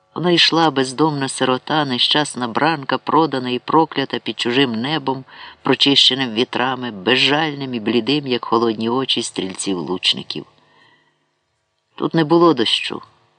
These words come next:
Він лив, як сльози, в її душі та ще там,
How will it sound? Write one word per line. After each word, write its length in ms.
Він 160
лив, 200
як 180
сльози, 580
в 40
її 220
душі 420
та 160
ще 240
там, 420